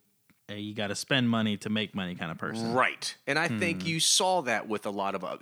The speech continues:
Speaker 2: Disney, for example,
Speaker 1: Mm-hmm.
Speaker 2: the man himself. He firm, he was firmly in the camp of, "You gotta spend money to make money." And he spent a lot of money, went in debt a lot of times, <laughs> and then hit it big
Speaker 1: Yeah.
Speaker 2: and made the money,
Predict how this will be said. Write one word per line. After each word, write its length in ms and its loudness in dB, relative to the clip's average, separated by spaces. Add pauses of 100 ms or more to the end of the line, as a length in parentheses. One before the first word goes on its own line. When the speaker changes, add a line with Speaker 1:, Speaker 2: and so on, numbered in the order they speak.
Speaker 2:
Disney, 420 2
for 200 -4
example, 420 -6
Speaker 1:
Mm-hmm. 280 -8
Speaker 2:
the 100 -2
man 160 4
himself. 400 0 (800)
He 300 4
firm, 420 6
he 180 2
was 200 0
firmly 640 6
in 80 4
the 80 2
camp 280 2
of, 140 -2
"You 80 0
gotta 200 4
spend 260 0
money 200 -2
to 60 -10
make 180 -6
money." 240 -4
And 80 -6
he 140 4
spent 260 2
a 40 -2
lot 180 2
of 60 -4
money, 200 -4
went 160 0
in 140 -2
debt 200 4
a 40 -6
lot 180 2
of 60 -2
times, 320 2
<laughs> 680 -2
and 120 4
then 220 4 (360)
hit 140 8
it 100 4
big 300 4 (160)
Speaker 1:
Yeah. 220 4 (120)
Speaker 2:
and 120 -4
made 160 2
the 60 0
money, 340 0